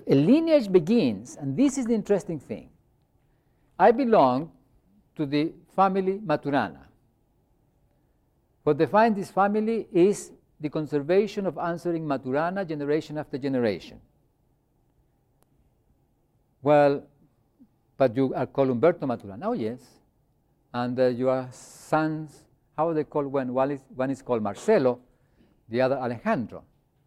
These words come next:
"They have different names." "Well, the first name can change, but the family name has to be conserved." So you open a space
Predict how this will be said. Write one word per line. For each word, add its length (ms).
"They 100
have 140
different 320
names." 380
"Well, 240
the 100
first 280
name 160
can 180
change, 460
but 100
the 80
family 320
name 380
has 140
to 80
be 100
conserved." 460
So 160
you 160
open 240
a 60
space 600